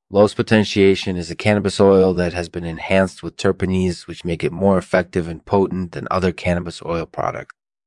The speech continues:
Click the link below to learn more about how to get your own bottle of Laos Potentiation. Thanks for listening.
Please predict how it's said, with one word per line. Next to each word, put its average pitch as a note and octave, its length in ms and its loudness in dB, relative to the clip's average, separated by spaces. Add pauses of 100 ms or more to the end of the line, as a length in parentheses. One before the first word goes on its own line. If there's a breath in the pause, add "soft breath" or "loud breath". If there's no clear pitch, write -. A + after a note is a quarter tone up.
(200)
Click G#2 280 0
the G2+ 80 2
link F#2 300 0
below F2 380 2
to F2 140 -10
learn F2 220 -2
more F2 200 -4
about E2 260 -2
how - 120 -4
to E2+ 80 0
get E2 200 -2
your E2+ 100 -4
own E2+ 140 -4
bottle F2 400 -2
of E3 80 -8
Laos D#3+ 260 -6
Potentiation. - 800 -10 (200)
Thanks F#2 200 0
for - 80 2
listening. F#2 460 4